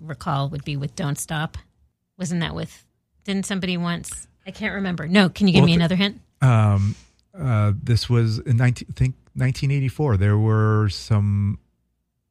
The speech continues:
Speaker 2: big, big artists. This was, this was his, like, breakthrough album. Uh, that's a hint. He, it's a him. This was his breakthrough album where it, it went, uh, went, uh, ballistic. This, this album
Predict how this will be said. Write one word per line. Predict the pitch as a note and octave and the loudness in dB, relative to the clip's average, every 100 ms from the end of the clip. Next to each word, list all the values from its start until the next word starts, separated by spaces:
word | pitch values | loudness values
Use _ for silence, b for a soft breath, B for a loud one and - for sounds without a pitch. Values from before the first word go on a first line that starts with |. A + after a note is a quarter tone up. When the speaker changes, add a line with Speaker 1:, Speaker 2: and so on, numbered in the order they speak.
| _ | _
Speaker 2:
big, | B2 B2+ G#2 | -2 -2 -4
big | A#2 A#2 G#2 | -2 0 2
artists. | G2 F#2+ F#2+ A2 - - - - A#2+ | 2 2 2 0 -6 -16 -20 -4 0
This | A2 | 2
was, | B2 A2 G2+ - | 2 0 -2 -4
this | B2+ - | -4 -2
was | B2 | -2
his, | B2+ A#2+ G2+ - - | 0 0 0 -6 -6
like, | G#2 G2 - - _ _ _ _ | -4 -4 -8 -20 _ _ _ _
breakthrough | A2 A2+ A#2+ A2+ - - F2+ E2+ D#2 - - | -4 2 2 2 -2 -4 -2 0 -2 -6 -2
album. | E2+ E2 D#2 - | -2 -2 -8 -10
Uh, | A2+ - | -12 -2
that's | G#2+ F#2 | -2 0
a | A#2 | 0
hint. | G#2 G2 E2 - _ _ | 2 2 -2 -10 _ _
He, | D3 G2 D#2+ - - | -2 0 -2 -8 -6
it's | G2+ G2 | -4 0
a | |
him. | F#2+ G#2 F2 C#3 - _ _ _ _ _ _ | 0 2 0 -2 -8 _ _ _ _ _ _
This | A#2 B2+ | -2 2
was | G#2+ | 2
his | A2+ G2 F#2+ | 2 2 2
breakthrough | - G#2+ - G#2+ | 0 0 0 0
album | G2+ F#2+ | 2 2
where | G2+ F#2 | 2 0
it, | - | 0
it | G#2+ G2 | -2 2
went, | G2 F2+ _ | 0 0 _
uh, | G2 F#2 E2+ E2+ - | -2 0 0 0 -4
went, | - A2+ F2+ - _ - | -8 -2 -2 -2 _ -2
uh, | E2 | -2
ballistic. | D#2+ F#2 F#2 E2+ - C#2 | -2 -2 -2 -4 -6 -8
This, | - E2+ - - | -6 -6 -8 -6
this | F#2 - | -4 -2
album | F2 D#2+ D#2 D#2+ | -2 -2 -4 -8